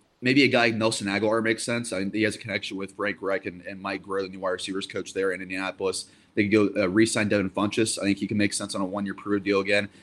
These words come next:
as a big body playmaker for Rivers, or they could draft a guy like a big body playmaker in round two, like a Denzel Mims, a Chase Claypool, a T Higgins. I think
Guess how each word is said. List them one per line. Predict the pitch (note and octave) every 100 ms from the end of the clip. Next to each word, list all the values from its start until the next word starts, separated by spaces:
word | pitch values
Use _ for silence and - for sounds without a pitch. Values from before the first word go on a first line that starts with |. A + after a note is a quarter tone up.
| - -
as | G#2+
a | G2
big | G2+ G2+
body | G2 F#2+
playmaker | F#2+ G#2 G2 F#2+
for | -
Rivers, | F#2+ G2 G2 G2 -
or | A#2
they | D#3
could | C#3
draft | - G#2+ A2 A2
a |
guy | F#2+ F#2 F#2
like | F#2 F#2+
a |
big | F2+ F#2+
body | F#2 F2
playmaker | - G2 F#2 F#2+
in | F2
round | F#2 F2+
two, | - A2 F#2 D#2 _ _ -
like | F#2+
a | F#2+
Denzel | G2+ G2+ G2 F#2
Mims, | F#2 F#2 F2+
a |
Chase | - G#2 F#2
Claypool, | - F#2 F2+ - F2
a |
T | E2 G2 F2
Higgins. | F2 F2 E2+
I | F2 A#2+
think | B2 G2